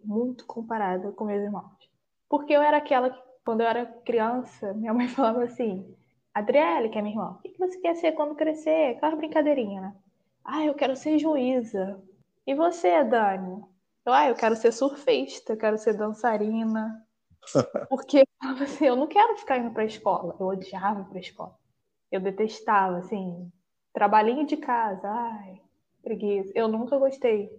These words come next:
Speaker 1: eu nunca gostei. Eu sempre fui muito prática, assim.
Speaker 2: Aham.
Speaker 1: Eu nunca, eu nunca gostei muito da teoria, de sentar, ler.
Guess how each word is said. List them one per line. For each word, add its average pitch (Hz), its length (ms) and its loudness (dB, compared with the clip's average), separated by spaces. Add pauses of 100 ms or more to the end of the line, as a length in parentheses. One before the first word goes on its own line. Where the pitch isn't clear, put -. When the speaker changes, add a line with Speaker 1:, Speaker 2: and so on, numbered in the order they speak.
(140)
Speaker 1:
eu 190 80 -10
nunca 196 160 -10
gostei. 233 280 2
Eu 196 40 -4
sempre 208 220 -6
fui 240 120 2
muito 220 320 2
prática, 208 540 2
assim. 185 420 -8 (500)
Speaker 2:
Aham. 104 420 -2 (300)
Speaker 1:
Eu 208 80 -4
nunca, 294 160 2
eu 262 80 8
nunca 262 200 2
gostei 285 280 2
muito 247 240 -4
da 233 140 6
teoria, 220 540 6
de 196 120 -2
sentar, 208 640 0
ler. 214 560 4